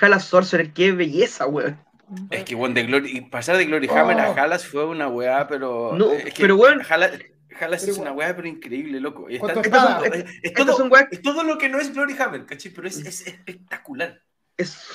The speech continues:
Speaker 1: es solo, solo te puede pasar en este tipo de festivales, ¿sí? ¿cachai? De Glory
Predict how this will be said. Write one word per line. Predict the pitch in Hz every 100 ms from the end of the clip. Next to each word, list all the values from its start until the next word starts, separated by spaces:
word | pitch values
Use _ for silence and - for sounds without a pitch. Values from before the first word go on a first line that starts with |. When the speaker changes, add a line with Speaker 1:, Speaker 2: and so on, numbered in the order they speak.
| -
Speaker 1:
es | 196
solo, | 226 240 262
solo | - 254
te | 262
puede | 262 277
pasar | 262 247
en | 262
este | 269
tipo | 262
de | 254
festivales, | 240 - 202 208 180
¿sí? |
¿cachai? | 165 160 180
De | 175 170
Glory | 180 208